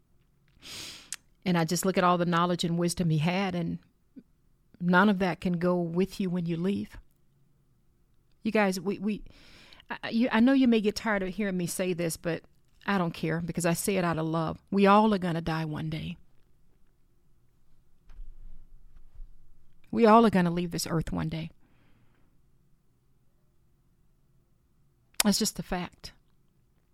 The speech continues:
And what I don't want is you all being afraid to take chances, to pivot, to go out and do the things that you desire to do because you're concerned about what someone else will think, even if it's your closest family member.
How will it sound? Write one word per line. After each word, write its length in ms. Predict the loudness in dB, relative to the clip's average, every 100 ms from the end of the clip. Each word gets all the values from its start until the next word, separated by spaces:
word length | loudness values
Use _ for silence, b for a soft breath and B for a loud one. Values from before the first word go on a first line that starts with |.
| _ _ _ _ _ _ _ _ _ _ _ _ _ _ B B B B B B B B B B
And 160 | 2 4
what 120 | 6
I 120 | 4
don't 320 | 4 0 0
want 320 | -2 -2 -6 -12 B B B 0
is 200 | 2 2
you 200 | 2 2
all 160 | 0
being 240 | 0 0 -2
afraid 500 | -4 -4 -2 0 -4 -10 -12
to 100 | -8
take 220 | -4 -4
chances, 680 | -2 -2 0 -2 -6 -8 -10 -10
to 80 | -6
pivot, 400 | 2 4 4 -2 -4 -20 -20 _ _ -20 _ -8
to 100 | -4
go 180 | 0 2
out 140 | 4
and 100 | 4
do 140 | 4 2
the 80 |
things 400 | 0 -2 -2 0
that 240 | 0 -2 -2
you 380 | 0 2 2 2
desire 420 | 2 2 2 2
to 140 | 0 -2
do 400 | 0 2 0 -4 -6
because 400 | -2 2 2 2
you're 160 | 2 2
concerned 500 | 0 2 2 2 2
about 240 | 2 0
what 120 | 0
someone 320 | 0 2 2
else 240 | 2 0 -2
will 80 | 0
think, 260 | 0 0 4
even 320 | 4 6 4
if 180 | 4 2
it's 200 | 0 0
your 80 | -2
closest 480 | 0 -2 -2 -4 -2
family 280 | 0 0
member. 360 | 0 0 -2 -8